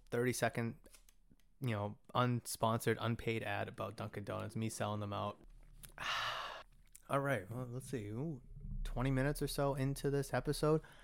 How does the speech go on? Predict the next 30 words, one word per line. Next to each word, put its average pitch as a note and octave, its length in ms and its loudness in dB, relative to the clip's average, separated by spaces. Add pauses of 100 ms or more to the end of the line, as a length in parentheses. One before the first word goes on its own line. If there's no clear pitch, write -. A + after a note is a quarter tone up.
(220)
This - 100 -10
is G3 140 0
flying C#3 460 4
by. B2+ 300 4
I A#2+ 100 2
thought C3 260 4
I G#2 60 0
would G#2+ 100 0
take B2+ 240 0
longer D3 280 2
on C3+ 120 6
the A#2 100 2
stories, C3+ 640 2
but A#2+ 160 2
okay. F3+ 400 6 (460)
Bruins F3+ 520 12
time, D3+ 340 8
baby. D3+ 360 8
I B2+ 120 0
know C3 240 8
this A#2+ 120 2
is - 0 -
probably A#2+ 420 0
what B2+ 140 2
you A#2+ 60 0
care A#2+ 180 2
more A#2 240 4
about, G#2 420 2
you G#2 80 -2
know, G#2 300 -4